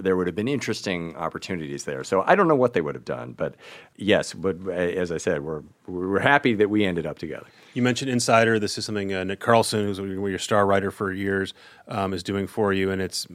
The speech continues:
Speaker 2: my understanding is it's, it's your attempt to do distributed media, right? You create content that will live many, many places, Facebook primarily, Twitter, other places, and sort of secondarily,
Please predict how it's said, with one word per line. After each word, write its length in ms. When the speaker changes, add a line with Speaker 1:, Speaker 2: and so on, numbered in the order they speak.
Speaker 2:
my 180
understanding 420
is 80
it's, 200
it's 200
your 180
attempt 300
to 40
do 160
distributed 600
media, 300
right? 240
You 80
create 340
content 500
that 340
will 200
live 280
many, 260
many 200
places, 600
Facebook 360
primarily, 760
Twitter, 460
other 120
places, 480
and 160
sort 120
of 60
secondarily, 840